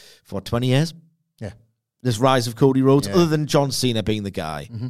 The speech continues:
Speaker 1: right? This is the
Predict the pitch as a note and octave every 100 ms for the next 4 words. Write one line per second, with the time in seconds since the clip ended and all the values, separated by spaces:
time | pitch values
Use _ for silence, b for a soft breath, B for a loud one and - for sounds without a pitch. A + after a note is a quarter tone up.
0 | B2 D#2+ D#2+ D#2 _ _ _ _ _ _
1 | _ _ _ _ _ _ _ C3+ C#3 C#3
2 | C3+ F2+ - - -